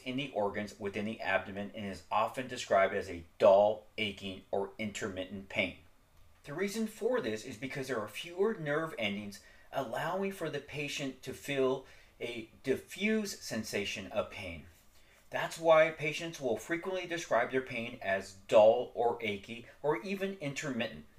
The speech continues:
This intermittent pain can also be called colic. You may hear that with small children. And this is a direct result from distension and or contraction of the hollow organs.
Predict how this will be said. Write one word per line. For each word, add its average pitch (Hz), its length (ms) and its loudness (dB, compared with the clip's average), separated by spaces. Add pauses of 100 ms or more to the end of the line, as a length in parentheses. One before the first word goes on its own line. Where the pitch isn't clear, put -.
(420)
This 151 220 -6
intermittent 196 720 -6
pain 110 340 -4 (240)
can 170 140 -6
also 202 460 2
be 151 140 -4
called 117 520 2
colic. - 600 4
You 127 60 -8
may 151 180 -2
hear 165 260 -4
that 131 220 4
with 117 140 -4
small 117 440 0
children. 110 460 -4 (480)
And 131 160 -2
this 226 220 2
is 165 160 -6
a 143 120 -2
direct 117 400 0
result 131 400 -2
from 107 220 -6
distension 139 680 -4 (100)
and 143 160 -4
or 143 80 -2
contraction - 760 -2
of 104 160 -4
the 117 120 -6
hollow 101 520 0
organs. 113 580 0